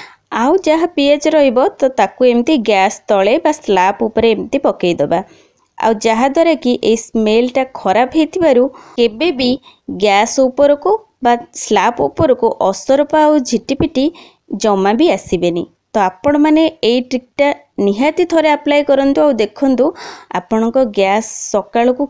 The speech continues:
କେବେ ବି ଆପଣଙ୍କୁ ପୁଣି ସଫା କରିବାକୁ ପଡ଼ିବନି କି ସ୍ଲାବ୍‌କୁ ସଫା କରିବାକୁ ପଡ଼ିବନି। ଫ୍ରେଣ୍ଡସ୍, ଆଶା କରୁଛି ଏଇ ଛୋଟ ଛୋଟ ଟ୍ରିକ୍ ଆପଣଙ୍କୁ ବହୁତ ସାରା ସାହାଯ୍ୟ ଦବ। ଆଉ ଆଜିର ଭିଡ଼ିଓଟି ଯଦି ଆପଣମାନଙ୍କୁ ଭଲ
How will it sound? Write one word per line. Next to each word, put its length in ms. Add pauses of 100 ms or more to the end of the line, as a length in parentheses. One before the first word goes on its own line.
କେବେ 320
ବି 140
ଆପଣଙ୍କୁ 520
ପୁଣି 320
ସଫା 320
କରିବାକୁ 380
ପଡ଼ିବନି 460
କି 180
ସ୍ଲାବ୍‌କୁ 500
ସଫା 300
କରିବାକୁ 400
ପଡ଼ିବନି। 440 (360)
ଫ୍ରେଣ୍ଡସ୍, 340 (240)
ଆଶା 320
କରୁଛି 360
ଏଇ 160
ଛୋଟ 340
ଛୋଟ 260 (400)
ଟ୍ରିକ୍ 380
ଆପଣଙ୍କୁ 680 (460)
ବହୁତ 360
ସାରା 340
ସାହାଯ୍ୟ 520
ଦବ। 220 (320)
ଆଉ 140
ଆଜିର 340
ଭିଡ଼ିଓଟି 440
ଯଦି 280
ଆପଣମାନଙ୍କୁ 600
ଭଲ 220